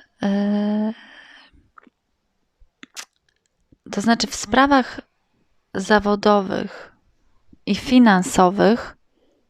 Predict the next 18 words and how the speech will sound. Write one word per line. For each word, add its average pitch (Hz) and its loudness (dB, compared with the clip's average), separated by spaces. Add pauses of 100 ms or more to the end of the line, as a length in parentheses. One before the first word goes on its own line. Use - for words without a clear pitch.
(2250)
to 240 4
będzie 240 2
dobry 208 0
miesiąc. - -4 (1400)
Tutaj 233 2
widzę, 226 6
że 208 4
chodzi 214 2
wam 185 2
po 214 2
głowie 185 2
jakiś 190 -2
pomysł. - -2 (2000)
Albo 180 0
natrafi 196 -2
się 185 -2
jakaś 180 -4
okazja 214 -2